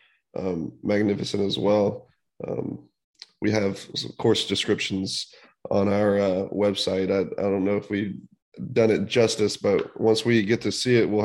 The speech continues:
have a new perspective for sure. Um, so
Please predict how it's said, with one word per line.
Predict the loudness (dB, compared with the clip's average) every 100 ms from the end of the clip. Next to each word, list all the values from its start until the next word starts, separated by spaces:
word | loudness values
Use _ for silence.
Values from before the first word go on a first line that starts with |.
| 2
have | 0
a | 0
new | -2 -4
perspective | -8 -4 -2 -2 -4 -6 -10 _ _ _
for | -8
sure. | -2 2 2 0 -6 -20 -20 -20 _ _ _ -2
Um, | 0 0 -2 -8 -14 _ _ _
so | -2 4 4 4 -2